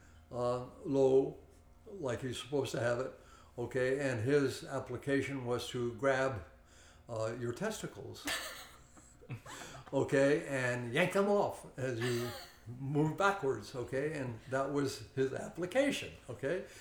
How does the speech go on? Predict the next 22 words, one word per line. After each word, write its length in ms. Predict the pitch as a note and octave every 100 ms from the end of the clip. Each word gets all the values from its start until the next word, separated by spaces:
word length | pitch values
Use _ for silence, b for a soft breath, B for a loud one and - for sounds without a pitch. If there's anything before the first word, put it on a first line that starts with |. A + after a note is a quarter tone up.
| B B -
But 120 | D#3
of 100 | C3+
course, 240 | F3 D#3 C#3+
there 80 |
was 100 | C#3
another 320 | C#3 D3 D3+ C3
application. 560 | B2 A2+ - B2 A#2+
You 60 | A#2+
grab 260 | A2+ A#2+ A2+
the 60 |
inside 380 | A#2+ G#2+ A#2 G#2
of 60 | G#2
the 120 | -
thigh 280 | A#2 A2+ A#2+
and 100 | A2
just 160 | G#2
take 180 | - G#2
'em 160 | G2+ G2
down. 400 | C#3+ C3+ G#2 A2+
You 80 | A2+
didn't 200 | A#2+ G#2+
have 160 | A2+